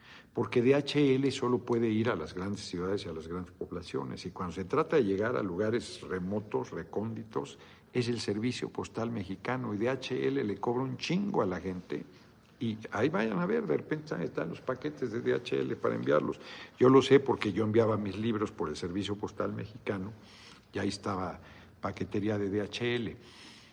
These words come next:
Tenemos que recuperar el Servicio Postal Mexicano, darle un relanzamiento, hacer un servicio de paquetería y de correo de poca madre,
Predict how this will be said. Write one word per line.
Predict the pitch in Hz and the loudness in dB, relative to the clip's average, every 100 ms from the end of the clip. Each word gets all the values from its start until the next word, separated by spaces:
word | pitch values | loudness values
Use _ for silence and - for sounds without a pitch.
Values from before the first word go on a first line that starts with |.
| - | -2
Tenemos | 123 143 147 | 4 6 4
que | - 135 | 2 0
recuperar | 127 101 - 101 104 | 2 -2 -2 0 -2
el | |
Servicio | 101 90 98 92 | -2 -4 -4 -6
Postal | - - 87 | -10 -10 -8
Mexicano, | 85 87 - - 92 104 123 - - - _ - | -8 -10 -12 -10 -6 -6 -8 -12 -20 -20 _ -4
darle | 113 110 110 | 0 0 0
un | 104 | 0
relanzamiento, | 95 78 78 - 85 87 95 98 117 - - - - - | -2 -4 -8 -10 -6 -4 -4 -6 -6 -8 -10 -20 -20 -12
hacer | - 95 113 | -8 -4 -2
un | 120 | -2
servicio | 110 92 107 107 104 | -2 -2 -2 -2 -4
de | - | -4
paquetería | 85 87 80 82 95 104 | -8 -8 -8 -4 -4 -4
y | 98 | -6
de | 78 | -8
correo | 76 - - 104 104 | -8 -8 -4 -2 -2
de | 85 - | -4 -6
poca | 82 80 87 | -8 -6 -6
madre, | 85 113 107 | -4 -4 -4